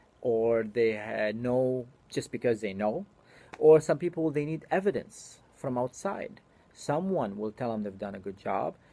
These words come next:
or maybe, um, they need to see results. Maybe they need to look at a paycheck.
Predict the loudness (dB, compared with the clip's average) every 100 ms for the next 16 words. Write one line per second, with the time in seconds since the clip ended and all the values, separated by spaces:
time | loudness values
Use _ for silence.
0 | -20 _ 0 4 6 6 4 4 2 -2
1 | -6 -6 -4 -6 -6 -4 -6 -8 -8 -8
2 | -8 -8 -10 -10 -10 -8 -8 -8 -10 -10
3 | -8 -8 -10 -6 -2 0 0 -4 -10 -10
4 | -8 -8 -8 -10 -10 -10 -8 -10 -10 -8
5 | -10 -4 0 0